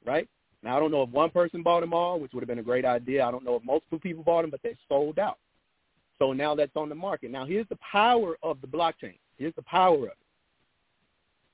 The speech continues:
They have smart contracts. So Steph Curry is able to create a smart contract with that. He has a digital wallet.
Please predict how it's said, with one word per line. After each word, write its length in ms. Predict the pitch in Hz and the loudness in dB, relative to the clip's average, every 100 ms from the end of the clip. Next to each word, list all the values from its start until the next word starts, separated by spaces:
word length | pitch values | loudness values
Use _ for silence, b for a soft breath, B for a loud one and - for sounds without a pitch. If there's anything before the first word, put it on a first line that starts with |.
| _ - | _ -2
They 80 | 143 | 0
have 140 | 147 - | 0 -2
smart 280 | 165 170 - | -4 -4 -4
contracts. 460 | 175 160 - 90 _ _ _ _ _ _ _ _ _ _ | -6 -6 -8 -12 _ _ _ _ _ _ _ _ _ _
So 120 | 131 123 | -4 -2
Steph 220 | - 185 - _ 143 | 2 2 0 _ -4
Curry 420 | 220 285 180 147 | -2 -2 -2 -4
is 200 | 151 139 _ | -6 -10 _
able 540 | - 202 285 151 110 - _ _ _ _ | -6 -2 0 -2 -6 -8 _ _ _ _
to 80 | - | -16
create 320 | - 156 151 | -2 2 2
a 60 | 139 - | 2 -2
smart 300 | 151 175 - | 0 2 2
contract 500 | 226 214 - 123 127 _ | 0 0 0 -2 -4 _
with 200 | 135 131 | 0 0
that. 260 | 113 120 - _ _ _ _ _ _ - | 0 -4 -6 _ _ _ _ _ _ -6
He 100 | 156 | 2
has 160 | 160 135 | 2 2
a 80 | 120 - | -4 0
digital 460 | 170 185 240 247 | 0 2 2 2
wallet. 420 | 202 233 294 190 | 2 0 0 -6